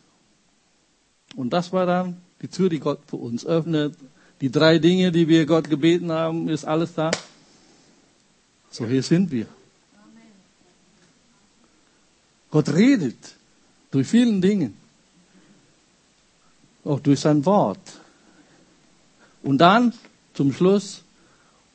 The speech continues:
proklamiere Gottes Wort. Proklamiere Gottes Wort. Auch eine Geschichte von mir, schon ein bisschen lange her.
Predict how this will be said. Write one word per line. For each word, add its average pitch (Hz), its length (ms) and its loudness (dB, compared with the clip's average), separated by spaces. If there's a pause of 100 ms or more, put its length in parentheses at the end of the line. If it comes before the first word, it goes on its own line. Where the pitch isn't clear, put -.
(200)
proklamiere 151 540 2
Gottes 110 360 -10
Wort. 98 200 -16 (2250)
Proklamiere 180 1000 0
Gottes 135 440 -10
Wort. 104 200 -16 (1800)
Auch 147 180 -2
eine 156 260 2
Geschichte 165 400 0
von 151 140 2
mir, 185 160 2
schon 160 180 2
ein 143 60 2
bisschen 135 240 0
lange 123 240 -2
her. 156 320 -2